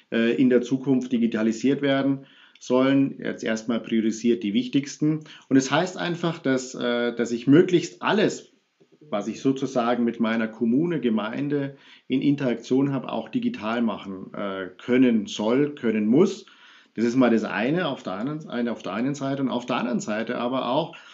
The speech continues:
dass ich das nicht, äh, für jede Kommune, äh, jedes Mal neu entwickeln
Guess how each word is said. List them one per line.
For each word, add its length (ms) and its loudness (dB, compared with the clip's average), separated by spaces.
dass 180 2
ich 100 2
das 220 4
nicht, 400 2
äh, 520 4
für 160 2
jede 320 6
Kommune, 460 4
äh, 640 -2
jedes 380 2
Mal 200 2
neu 200 4
entwickeln 400 0